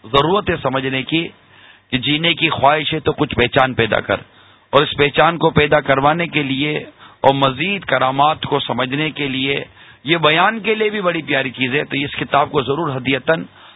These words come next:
مکتبۃ المدینہ سے حاصل کیجیے، کرامات صحابہ رضوان اللہ تعالی علیہم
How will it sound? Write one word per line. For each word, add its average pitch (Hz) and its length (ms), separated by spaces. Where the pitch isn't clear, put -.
مکتبۃ 147 380
المدینہ 131 540
سے 160 120
حاصل 139 420
کیجیے، 147 320
کرامات 143 600
صحابہ 135 520
رضوان 151 360
اللہ 143 380
تعالی 135 240
علیہم 131 460